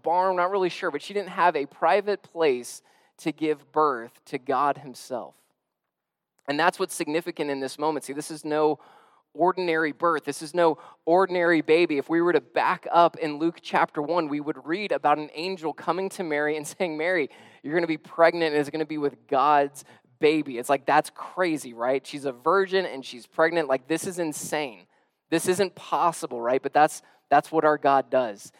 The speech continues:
He does the unthinkable. He does the impossible. So here she is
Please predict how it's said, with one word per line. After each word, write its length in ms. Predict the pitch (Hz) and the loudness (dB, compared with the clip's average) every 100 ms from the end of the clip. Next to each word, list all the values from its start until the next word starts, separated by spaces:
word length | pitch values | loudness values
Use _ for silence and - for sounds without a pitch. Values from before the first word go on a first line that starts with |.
| _ | _
He 120 | 139 | -2
does 240 | 143 147 | 2 2
the 140 | 143 147 | 0 -4
unthinkable. 580 | 143 143 135 131 123 123 | -4 -4 -6 -6 -8 -8
He 120 | 127 | -4
does 360 | 131 135 131 - _ _ | 0 0 -2 -12 _ _
the 120 | 131 | -10
impossible. 840 | 127 120 - 123 127 120 110 104 _ _ _ _ _ _ | -10 -8 -2 0 -2 -12 -18 -20 _ _ _ _ _ _
So 160 | - 151 | -6 -4
here 200 | 147 175 | 0 -2
she 240 | 180 196 | -2 0
is 240 | 165 151 | 4 4